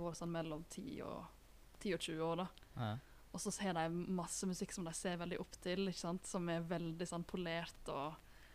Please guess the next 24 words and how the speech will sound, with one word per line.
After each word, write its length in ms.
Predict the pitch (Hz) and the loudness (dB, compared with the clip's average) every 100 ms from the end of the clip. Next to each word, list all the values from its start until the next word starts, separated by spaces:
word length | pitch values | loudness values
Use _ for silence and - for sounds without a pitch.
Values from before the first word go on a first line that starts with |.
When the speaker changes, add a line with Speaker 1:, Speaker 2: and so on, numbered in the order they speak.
| - - | -18 0
Speaker 1:
alle 160 | - 185 | 4 6
disse 160 | 185 190 | 6 4
vokalistene 640 | 185 175 175 - 175 165 | 2 2 2 0 0 0
som 120 | 175 | 0
er 100 | 175 | 0
helt 120 | - - | -2 0
insane 840 | 180 160 - - 156 160 185 185 - - - - | 2 4 2 2 2 4 4 2 0 -6 -4 2
flinke 420 | 190 180 - 196 214 | 4 4 6 8 10
å 80 | 202 | 10
synge. 380 | 254 262 202 233 - - 294 - | 12 12 12 12 10 4 -2 0
Speaker 2:
<laughs> 340 | 214 196 - - | -2 -2 -4 4
Speaker 1:
Synger 320 | - 214 175 | 8 10 10
bare 160 | 170 | 8
så 140 | 190 208 | 8 6
sinnssykt 640 | - - 214 202 - 180 | 6 10 10 10 8 2
bra, 220 | - 175 220 | 6 8 10
ikke 160 | 214 | 8
sant? 220 | 202 208 202 | 8 8 8
Og 40 | |
så 60 | 202 | 8
er 40 | |
det 60 | 190 | 8
sånn, 220 | 185 185 - - | 8 6 0 6
«Åh, 160 | 214 | 6